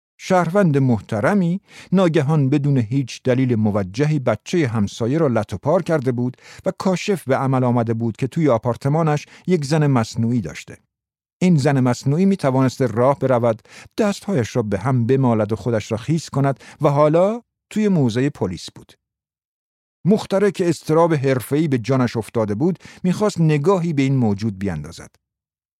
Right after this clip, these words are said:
ژاندارم بازنشسته‌ای که درایر به او حق حساب داده بود تا مکانیسم این موجود را به کار بیاندازد، راهنماییشان کرد به جایی که این موجود را گذاشته بودند.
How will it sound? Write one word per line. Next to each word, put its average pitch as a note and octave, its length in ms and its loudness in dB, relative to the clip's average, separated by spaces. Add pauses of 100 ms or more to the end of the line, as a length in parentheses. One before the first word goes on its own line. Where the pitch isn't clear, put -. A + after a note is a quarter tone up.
(400)
ژاندارم G3 560 2
بازنشسته‌ای C#3+ 720 2
که C#3 140 -2
درایر B2+ 400 2
به B2 100 -2
او C3+ 120 2
حق B2+ 280 -4
حساب C3+ 400 0
داده A2 220 0
بود A#2 280 -4
تا C#3 100 0
مکانیسم C#3 600 0
این C#3+ 140 2
موجود A#2 480 0
را A2 140 0
به G#2 140 -2
کار C#3+ 260 0
بیاندازد، G#2 580 0 (400)
راهنماییشان D3 960 2
کرد D3+ 280 -2
به B2+ 100 2
جایی C#3 380 0
که F3+ 120 -2
این F3+ 120 2
موجود A#2+ 480 0
را A2+ 140 0
گذاشته G2 420 -6
بودند. E2 420 -14